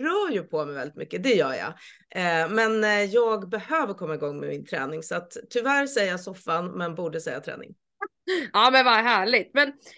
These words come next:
Speaker 2: jag tänker, du är ju en green influencer, men du jobbar, eh, även som konsult inom hållbarhet och driver även den, eh, fina Instagramkontot Medveten i stan. Men
Speaker 1: Mm.
Speaker 2: om vi bara tar från början liksom, men hur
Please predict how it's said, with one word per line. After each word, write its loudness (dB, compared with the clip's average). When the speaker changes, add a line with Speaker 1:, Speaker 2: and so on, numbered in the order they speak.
Speaker 2:
jag 0
tänker, 2
du 4
är 8
ju -2
en -2
green 2
influencer, -2
men -4
du -2
jobbar, -2
eh, -2
även 0
som -4
konsult 0
inom 2
hållbarhet 0
och -6
driver 0
även 2
den, 6
eh, 4
fina 0
Instagramkontot 0
Medveten 0
i -2
stan. 0
Men 4
Speaker 1:
Mm. 0
Speaker 2:
om 4
vi 0
bara 6
tar -2
från -4
början -2
liksom, -6
men 0
hur -2